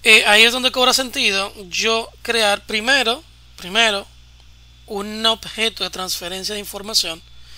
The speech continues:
que cumpla los criterios que yo necesito devolver.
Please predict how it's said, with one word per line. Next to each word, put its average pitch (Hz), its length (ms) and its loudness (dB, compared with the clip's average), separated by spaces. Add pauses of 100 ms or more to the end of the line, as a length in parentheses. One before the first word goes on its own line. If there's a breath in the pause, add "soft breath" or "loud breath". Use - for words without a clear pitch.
(280 loud breath)
que - 280 4
cumpla 214 680 0
los 190 300 -4
criterios 214 800 -4 (220)
que 190 180 -10
yo 202 240 -4
necesito 208 760 -4 (540)
devolver. 175 600 -8